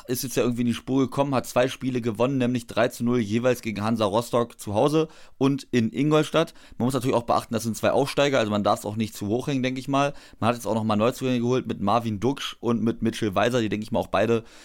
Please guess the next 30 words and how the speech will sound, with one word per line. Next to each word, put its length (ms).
gleich 180
mal 140
mehr 200
oder 180
weniger 340
eingeschlagen 500
haben, 140
wobei 160
ein 140
Duxch 180
natürlich 320
auch 60
noch 180
wieder 320
viele 240
Chancen 300
vergeben 340
hat, 160
was 140
ja 80
auch 100
schon, 260
wofür 220
er 100
auch 100
schon 120
in 40
Hannover 260
bekannt 340
war. 180